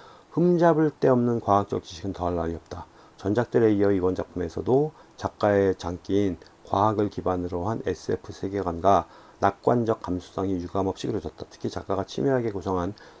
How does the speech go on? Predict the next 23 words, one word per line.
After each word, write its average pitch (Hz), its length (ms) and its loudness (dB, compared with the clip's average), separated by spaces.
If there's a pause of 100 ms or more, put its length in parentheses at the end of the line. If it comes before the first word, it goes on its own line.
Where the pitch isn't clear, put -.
(140)
특별한 143 600 0
캐릭터의 131 500 -2
등장은 90 520 0 (300)
단연 104 360 0
프로젝트 - 520 -6
헤일 110 280 -2
메리의 101 400 -2
백미다. 85 480 -6 (500)
이번 147 260 8
신작은 131 440 2
그 107 140 -4
특별한 120 320 0
캐릭터와 110 420 -2
공생과 104 840 -2
연대 95 420 0
그리고 92 280 -2
인류를 120 460 0
뛰어넘은 113 400 -2
우정에 92 360 0
대한 87 280 -2
이야기가 87 500 -4
주를 - 260 -8
이룬다. - 360 -14